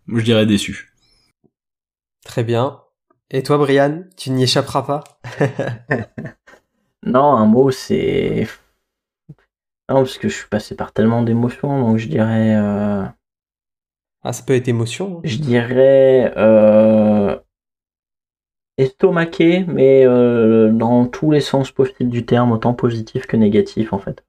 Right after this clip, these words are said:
Speaker 2: <laughs> Ok, ok, ok. Ok, ça marche. Eh ben, écoute, euh, sur ces, su-, sur ces mots, pour résumer, j'aimerais bien qu'on, qu'on continue, mais on peut pas continuer éternellement. On va avoir un petit temps, un, un petit temps de jeu. Je vais vous passer, euh, quatre musiques.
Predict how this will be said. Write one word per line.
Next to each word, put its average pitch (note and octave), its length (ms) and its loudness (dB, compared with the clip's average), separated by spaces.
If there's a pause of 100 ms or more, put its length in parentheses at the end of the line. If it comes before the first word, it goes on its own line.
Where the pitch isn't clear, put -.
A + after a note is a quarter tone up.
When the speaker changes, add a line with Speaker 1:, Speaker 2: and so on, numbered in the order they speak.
Speaker 2:
<laughs> D#3+ 80 -8 (840)
Ok, C3+ 240 -4 (560)
ok, B2+ 200 -6
ok. A#2+ 300 -4 (640)
Ok, A#2+ 220 -8
ça A#2+ 140 -8
marche. A2+ 360 -8 (560)
Eh C3+ 120 0
ben, C#3+ 80 2
écoute, F3 380 -4
euh, C3 360 2
sur - 320 -6
ces, D3 400 0
su-, D3+ 320 -6
sur - 240 -6
ces D#3 160 -2
mots, E3 140 0
pour D#3+ 160 -4
résumer, C#3 340 0
j'aimerais B2+ 280 0
bien D#3 120 0
qu'on, C3+ 300 -2
qu'on B2 180 -4
continue, C#3+ 460 -6
mais C#3+ 100 -6
on A#2+ 80 -4
peut A#2 100 -10
pas F3+ 120 -2
continuer D3+ 340 -4
éternellement. C3+ 560 -4 (580)
On C#3+ 120 0
va C3 140 2
avoir F3+ 180 2
un D#3 80 0
petit - 200 -12
temps, F#3 280 0
un, C#3 240 2
un C#3+ 120 0
petit D#3+ 180 -8
temps G#3 120 2
de D#3+ 60 2
jeu. C3+ 280 0
Je F#3 120 0
vais D3 60 0
vous D3 100 -2
passer, E3 560 -2
euh, C3 180 -4
quatre A3+ 280 -6
musiques. A#2+ 540 -6